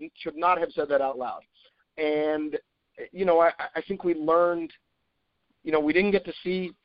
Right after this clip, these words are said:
the player that, that Matt would have been, uh, had he not been injured in November, obviously.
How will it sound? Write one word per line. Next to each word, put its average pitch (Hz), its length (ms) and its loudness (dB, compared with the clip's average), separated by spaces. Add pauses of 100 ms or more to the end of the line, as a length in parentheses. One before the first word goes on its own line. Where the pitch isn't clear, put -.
(520)
the 151 120 4
player 160 380 4
that, 151 220 2 (220)
that 147 160 0
Matt 147 240 -2
would 143 140 2
have 131 140 -4
been, 143 280 0 (140)
uh, 139 200 2
had 135 160 -4
he 143 120 -10
not 135 300 -2 (200)
been 135 160 2
injured 180 460 -2
in 165 80 -4
November, 170 560 0
obviously. 180 520 2